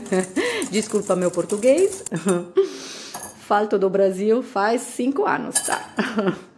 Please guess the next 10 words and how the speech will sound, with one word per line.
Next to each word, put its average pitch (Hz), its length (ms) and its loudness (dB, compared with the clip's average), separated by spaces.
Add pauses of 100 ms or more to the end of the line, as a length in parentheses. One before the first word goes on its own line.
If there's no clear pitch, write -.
Ok. 285 1040 2 (880)
Eu 233 240 6
amo. 240 520 4 (340)
População - 640 0
brasileira, 294 560 0
eu 240 100 -2
amo. 214 280 -6 (640)
Ok, 247 680 6 (160)
vamos 247 200 8
lá. 202 280 4